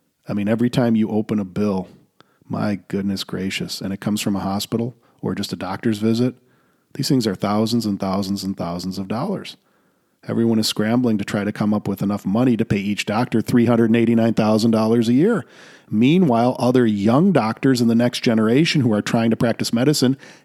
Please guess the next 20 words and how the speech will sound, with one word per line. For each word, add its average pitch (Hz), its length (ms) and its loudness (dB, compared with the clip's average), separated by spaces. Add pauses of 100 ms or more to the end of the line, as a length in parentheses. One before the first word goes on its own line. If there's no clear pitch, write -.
cannot 131 920 2
because 120 380 2
they 113 120 2
can't 95 380 -6 (160)
get 87 240 -10 (140)
a 104 80 -6
residency. 87 760 -10 (640)
This 113 380 0
according 98 540 -2
to - 160 0
the 120 100 4
New 110 140 2
York 98 320 -2
Times. 208 440 -2 (1080)
This 107 280 0
year. 208 300 2 (1700)
Well, 127 300 -2 (260)
I 120 180 0
ask 139 340 0
you 98 260 -2